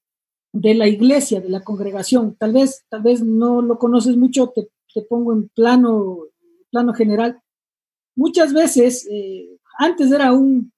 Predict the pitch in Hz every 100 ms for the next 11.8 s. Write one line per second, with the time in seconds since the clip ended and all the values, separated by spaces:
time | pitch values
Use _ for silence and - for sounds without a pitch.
0 | _ 226 226 247 285 254 - 214 190 175
1 | 156 - _ _ _ 220 226 220 220 262
2 | 240 226 226 233 - _ _ _ _ _
3 | _ _ 294 339 349 339 311 294 302 254
4 | 202 - - 247 269 277 294 262 247 233
5 | 233 302 - _ _ _ _ _ _ _
6 | _ _ _ _ _ _ _ _ _ _
7 | _ 220 226 220 240 233 233 226 226 220
8 | 220 320 349 294 240 226 - 370 311 285
9 | 277 254 269 285 277 269 233 214 190 185
10 | - 302 311 262 226 214 208 254 302 294
11 | 262 220 202 190 185 180 170